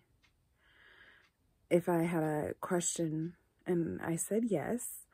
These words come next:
And he asked if it was about framing, and I <laughs> said no. And then he s-, just ignored me, and I'm thinking, "Okay, I wasn't asking him to check me out or anything. I just wanted to ask a question," and he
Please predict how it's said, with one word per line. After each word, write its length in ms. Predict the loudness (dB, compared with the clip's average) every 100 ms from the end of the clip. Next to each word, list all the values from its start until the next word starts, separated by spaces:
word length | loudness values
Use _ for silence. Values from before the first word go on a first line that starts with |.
| -20 -20 _ _ 2
And 100 | 4
he 80 | 4
asked 220 | 2 0
if 60 |
it 80 | -2
was 120 | -2
about 220 | -4 -4 0
framing, 340 | 0 2 2
and 100 | 2
I 80 | 2
<laughs> 0 |
said 300 | 0 0 -2
no. 400 | 0 -2 -2 0 4
And 140 | 4
then 120 | 4
he 260 | 4 4 2
s-, 220 | -2 -10 -14 -4
just 240 | -2 0 2
ignored 300 | 4 4 4
me, 120 | 2
and 100 | 0
I'm 120 | 0
thinking, 480 | -2 0 0 0 -4 _ _ _ _ _ _ _ _ _ 0
"Okay, 340 | 2 4 2 2
I 140 | 4 6
wasn't 420 | 6 6 6 4
asking 320 | 2 2 0
him 140 | 2 0
to 80 |
check 280 | -2 -2 -4 -2
me 120 | -4 0
out 180 | 0
or 60 | 2
anything. 460 | 0 2 2 2 2 -6 -20 -20 0 4
I 200 | 6 6
just 420 | 4 2 0 -2
wanted 300 | 0 0 -2
to 100 | -2
ask 240 | -2 -2
a 80 | -4
question," 640 | -4 -6 -6 -6 -6 -6 -12 _ -4
and 400 | -2 0 -2 -6
he 460 | -6 -6 -4 -6